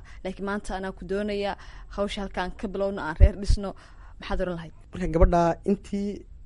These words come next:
Speaker 2: in ayna dhex marto ilaa ugu talagalay, waxaan aaminsanahay inay markaa dhammaatay. Ee, wax ogolaasha ama wax maaragtay arrino oo aniga iyo iyadana dhex mari kara hadda ma jiro oo bini'aadantinimada ahayn.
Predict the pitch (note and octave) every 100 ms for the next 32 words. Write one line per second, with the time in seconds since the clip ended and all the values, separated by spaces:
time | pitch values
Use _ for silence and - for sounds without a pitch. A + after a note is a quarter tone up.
0 | - - G3 F3 D#3+ F3+ E3 D3+ D3+ D#3
1 | - D#3 D3+ D3+ E3 - D3 D3 C#3 C#3
2 | D#3+ D3 C3+ C3 C3 B2+ C3+ C3+ C3+ C3
3 | F#3 A3 - - - - - C3+ C3 B2+
4 | B2+ - D3 D3 C#3 C#3+ C#3 - E3 E3+
5 | D3 C#3+ D3 D3+ C#3 C3+ - C#3 C3+ C#3
6 | - - - - D#3+ E3 E3 D3+ D3 C#3+
7 | C#3 - F3 E3+ D#3+ F3 D#3+ C#3+ - -
8 | D3 C#3+ D3 C#3+ C#3 C3+ C3+ C#3 C3+ C#3
9 | C#3 C3+ - - - - D3+ D3+ C#3+ D#3
10 | E3+ C#3 C3